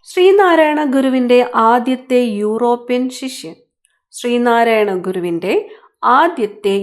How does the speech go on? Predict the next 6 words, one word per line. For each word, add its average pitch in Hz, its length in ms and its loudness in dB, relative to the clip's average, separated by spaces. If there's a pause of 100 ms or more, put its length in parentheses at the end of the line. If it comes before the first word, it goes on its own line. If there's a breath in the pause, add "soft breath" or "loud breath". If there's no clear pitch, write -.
യൂറോപ്യൻ 196 540 -4 (100)
ശിഷ്യനാണ് 196 680 -6 (720 loud breath)
ഏണസ്റ്റ് 262 540 -4 (140)
കിർക്ക്. - 340 -6 (380)
ഏണസ്റ്റ് 196 500 -6 (120)
കിർക്ക്. 180 300 -10